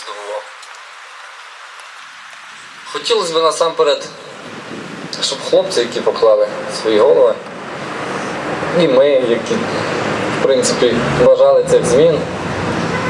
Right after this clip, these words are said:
хотіли цих змін, ризикували життям, ризикували здоров'ям, відчули це. І до цього маєте долучатись всі ви. Не тільки калушани, калушани в тому числі, бо калушани були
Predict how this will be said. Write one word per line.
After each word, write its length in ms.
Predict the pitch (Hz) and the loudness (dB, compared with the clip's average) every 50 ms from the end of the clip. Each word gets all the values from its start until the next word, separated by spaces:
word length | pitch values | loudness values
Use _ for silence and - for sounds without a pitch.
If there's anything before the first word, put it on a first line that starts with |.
| - - - - - - - - - - | -4 -4 -4 -4 -4 -4 -4 -6 -2 0
хотіли 500 | - 175 151 151 160 - 196 202 196 185 | 2 2 2 2 2 4 4 6 6 4
цих 200 | 180 - 160 143 | 4 4 2 2
змін, 340 | - 139 143 147 135 123 113 117 123 | 4 2 4 4 4 2 4 4 4
ризикували 600 | 123 123 117 123 120 127 127 139 156 165 160 147 | 4 6 4 4 4 6 6 6 6 6 4 4
життям, 420 | 135 139 - - 156 151 147 139 | 2 2 2 4 4 4 6 4
ризикували 580 | 127 117 113 113 117 120 131 131 139 139 139 131 | 2 2 2 2 2 4 6 6 6 6 4 2
здоров'ям, 520 | 127 135 139 143 151 160 151 143 135 123 123 - - - - - - - - - - - - - - - - - 123 | 2 4 4 6 6 8 6 6 4 2 0 -4 -6 -6 -6 -8 -8 -8 -8 -6 -6 -6 -6 -6 -4 0 2 2 2
відчули 440 | 127 127 127 - 135 131 120 107 101 | 2 2 2 2 2 4 4 2 2
це. 180 | - - 98 - - - - - - - - - - - - - - - - - - - - - - - - - - - - - - - - - - - | 0 -2 -4 -4 -6 -12 -18 -18 -18 -18 -16 -16 -16 -14 -14 -12 -12 -10 -10 -10 -10 -10 -12 -12 -12 -14 -16 -18 -20 -20 -20 -18 -18 -16 -16 -18 -14 -12
І 60 | 135 | -8
до 120 | 131 131 131 | -6 -6 -4
цього 220 | - 139 - - - 147 | -2 0 0 0 2 2
маєте 400 | 147 139 131 123 - 131 120 113 - - 117 | 2 2 2 0 0 -2 -4 -4 -4 -6 -8
долучатись 460 | 117 117 120 - 139 131 123 127 120 | -8 -6 0 2 2 4 4 2 -2
всі 240 | - - - 127 123 | -2 -4 -2 -2 0
ви. 140 | 107 98 - - - - - - - - - - - - - - - - - - - - - - - - | 0 0 0 -2 -8 -12 -14 -14 -14 -14 -14 -16 -16 -14 -14 -16 -16 -16 -16 -16 -16 -16 -16 -12 0 0
Не 100 | 123 123 | 0 2
тільки 240 | - 147 139 147 139 | 2 2 2 2 4
калушани, 600 | 139 131 123 123 - - 156 160 165 151 139 - - - - - - - - - - - - - - - - - - - | 4 2 2 2 2 2 2 4 4 2 2 0 -2 -8 -10 -10 -12 -12 -12 -12 -14 -14 -14 -14 -12 -12 -12 -4 0 2
калушани 380 | 110 107 104 - 120 107 104 | 2 2 4 2 2 4 2
в 80 | - 104 | 2 2
тому 200 | - 139 139 131 | 2 2 2 2
числі, 360 | - - 127 - - 135 139 | 2 2 0 2 2 2 2
бо 200 | - - - 107 | 2 2 0 0
калушани 380 | 98 101 101 - 120 117 113 113 | 0 0 2 2 4 4 4 4
були 240 | 110 113 113 113 | 4 6 6 6